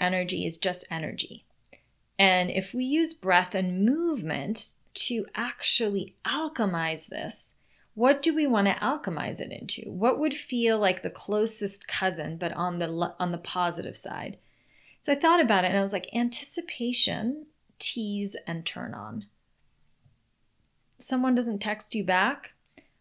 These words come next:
We can go into future tripping. We can go into what did I say in the last text? So that's past tripping, right? So you're going forward and backwards in the timeline, which is automatically,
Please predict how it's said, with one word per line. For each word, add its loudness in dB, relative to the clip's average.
We -2
can 2
go 6
into 2
future -2
tripping. -2
We -4
can -6
go 2
into -2
what 2
did 4
I 4
say 2
in -2
the -2
last 0
text? -2
So -4
that's -4
past 0
tripping, -6
right? 4
So 2
you're 2
going 2
forward 0
and 2
backwards 0
in -4
the -6
timeline, -2
which -6
is -2
automatically, -2